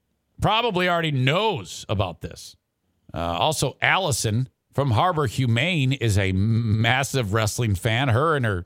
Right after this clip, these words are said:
and her husband, uh, Brad. Am I getting that right, Brad? I always mess up your husband's name. It's Brad. The wrestler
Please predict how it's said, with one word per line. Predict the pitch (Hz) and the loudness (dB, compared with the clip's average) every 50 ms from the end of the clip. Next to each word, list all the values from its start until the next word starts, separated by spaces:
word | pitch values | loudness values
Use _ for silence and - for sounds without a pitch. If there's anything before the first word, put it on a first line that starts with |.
| - - | -6 -4
and | 104 113 113 | -2 -2 0
her | 104 92 | 0 0
husband, | 101 131 151 139 90 110 110 104 107 - - _ _ _ _ _ _ _ _ _ _ _ _ _ _ _ - - | 0 0 0 -2 -2 -2 -2 -2 -2 -4 -8 _ _ _ _ _ _ _ _ _ _ _ _ _ _ _ -6 -4
uh, | 85 85 82 | -2 -2 -2
Brad. | 85 85 - 123 139 143 135 123 117 | 0 0 2 2 4 4 2 2 2
Am | 113 143 | 0 0
I | 156 | 0
getting | 156 214 208 180 | 0 -2 0 0
that | 180 170 156 | -2 0 0
right, | 175 175 165 147 110 | 0 0 0 -2 -2
Brad? | 139 147 160 156 156 | 0 0 2 2 2
I | 151 | 0
always | 170 175 135 104 | 0 0 0 0
mess | 135 151 143 - | 0 0 0 0
up | 165 143 | 0 -2
your | 127 127 113 | 0 0 2
husband's | 107 123 127 101 104 110 92 - | 2 0 0 0 -2 -2 -2 -2
name. | 117 107 98 87 92 | -4 -4 -2 -2 -4
It's | 98 - | -4 -4
Brad. | - 190 196 165 - - - - _ _ _ _ _ _ _ _ _ _ _ _ _ _ _ _ _ _ _ _ _ - | -2 0 0 2 0 -2 -6 -12 _ _ _ _ _ _ _ _ _ _ _ _ _ _ _ _ _ _ _ _ _ -2
The | 113 139 170 | 0 0 2
wrestler | 160 156 180 208 214 - - 202 165 143 127 127 147 156 - | 2 2 2 2 2 0 -2 0 0 2 2 2 0 0 -4